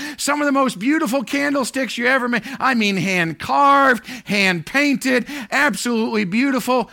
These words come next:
Guess what? They've been worthless for twenty years.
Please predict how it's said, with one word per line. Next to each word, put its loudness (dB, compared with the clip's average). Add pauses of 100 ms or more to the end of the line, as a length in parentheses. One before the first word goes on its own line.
(140)
Guess -2
what? 2 (120)
They've 2
been 0
worthless 2
for -4
twenty 0
years. -4